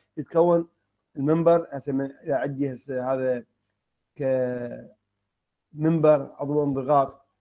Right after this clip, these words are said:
يتكون من مثلا فرضا اي سكشن يتكون من ثري اليمنت، فنشيك احنا بالفلانج هل يصير بيه باكلينج لو لا، ونشيك وين بال-، بالويب، واضح؟ بالعناصر مالته،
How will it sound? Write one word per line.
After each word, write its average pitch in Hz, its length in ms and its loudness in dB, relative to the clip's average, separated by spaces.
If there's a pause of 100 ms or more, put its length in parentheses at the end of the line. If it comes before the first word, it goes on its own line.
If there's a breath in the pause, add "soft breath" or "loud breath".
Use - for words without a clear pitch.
(120)
يتكون 156 460 4
من 156 240 0
مثلا 147 320 -2
فرضا 139 500 -2
اي 160 80 4
سكشن 151 360 -6
يتكون 151 280 2
من 143 80 -2
ثري 156 180 0
اليمنت، 147 420 -2 (380)
فنشيك 165 560 2
احنا 151 280 0 (300)
بالفلانج 160 600 0 (720)
هل 156 220 -2
يصير 165 220 0
بيه 165 180 2
باكلينج 160 340 0
لو 160 120 4
لا، 175 320 2 (380 soft breath)
ونشيك 180 680 0 (160)
وين 180 360 0
بال-، 180 720 4
بالويب، 156 400 4 (340)
واضح؟ 147 320 0
بالعناصر 160 540 -2
مالته، 151 340 -2